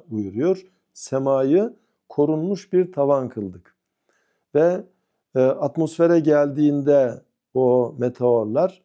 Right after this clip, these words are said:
sürtünmeden dolayı, e, toz haline geliyorlar.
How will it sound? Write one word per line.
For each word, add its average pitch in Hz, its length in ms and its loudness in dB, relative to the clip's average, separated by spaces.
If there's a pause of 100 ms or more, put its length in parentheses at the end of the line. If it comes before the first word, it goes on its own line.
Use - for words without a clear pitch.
(140)
sürtünmeden 147 920 -2
dolayı, 117 500 -2 (760)
e, 127 380 2 (420)
toz 214 240 -4
haline 160 360 2
geliyorlar. 98 720 -8